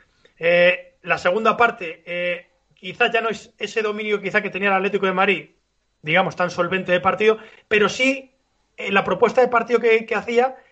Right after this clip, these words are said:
le permitía tenerlas claras, y el Madrid no las tenía, con lo cual, aun no teniendo el dominio claro, sí teníamos las situaciones para machacar el partido, con lo cual yo creo que el planteamiento fenomenal. Luego, ¿qué ha ocurrido? Luego han venido los cambios, y los cambios a mí me parece que están bien hechos,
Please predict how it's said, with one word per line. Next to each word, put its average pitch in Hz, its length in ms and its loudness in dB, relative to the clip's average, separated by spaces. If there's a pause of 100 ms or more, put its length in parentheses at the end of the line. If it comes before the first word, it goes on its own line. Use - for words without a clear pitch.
(140)
le 247 160 4
permitía 262 440 0
tenerlas 233 380 -2
claras, 214 440 -4
y 165 60 -8
el 175 60 -8
Madrid 170 240 -2
no 226 80 0
las 160 140 -4
tenía, 262 300 -6
con 170 100 -4
lo 160 100 -4
cual, 190 280 0 (580)
aun 190 200 2
no 240 120 6
teniendo 254 300 2
el 196 60 2
dominio 208 360 0
claro, 277 300 -2
sí 277 200 -8
teníamos 262 400 2
las - 100 -2
situaciones 220 400 -4
para 190 200 -2
machacar 170 360 -4
el 170 120 -4
partido, 151 300 -4
con 147 100 -2
lo 151 80 -4
cual 185 140 -2
yo 220 80 4
creo 214 100 2
que 214 80 0
el 202 80 4
planteamiento 180 440 0
fenomenal. 147 580 0 (640)
Luego, 220 200 6
¿qué 226 60 6
ha 233 40 8
ocurrido? 226 280 6
Luego 196 160 6
han 208 80 0
venido 214 200 2
los 202 160 0
cambios, 180 380 -2
y 160 60 -14
los 160 140 -2
cambios 220 440 0
a 170 120 0
mí 226 100 -2
me 269 80 -6
parece 262 260 0
que 175 80 -4
están 233 280 -4
bien 240 200 0
hechos, 254 460 -2